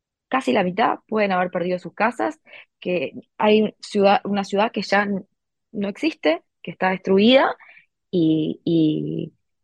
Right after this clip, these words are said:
y que tampoco hay una apertura hacia, desde los países hacia el mundo de empezar a decir, "Vamos a abrir las fronteras", como sí pasó con Ucrania,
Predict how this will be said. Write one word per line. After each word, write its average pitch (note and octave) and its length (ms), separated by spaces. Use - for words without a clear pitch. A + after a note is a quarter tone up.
y - 120
que F3+ 120
tampoco F3+ 560
hay A#3+ 180
una G#3+ 220
apertura F#3 1040
hacia, D#3+ 640
desde F3+ 320
los F3 120
países G3+ 400
hacia F#3 160
el E3+ 80
mundo B3 360
de E3+ 220
empezar F3 500
a G#3 240
decir, F#3 260
"Vamos G3 340
a F#3+ 40
abrir F#3+ 180
las F#3 140
fronteras", G#3 680
como F3 180
sí G#3+ 140
pasó G3 260
con F#3+ 140
Ucrania, G3 520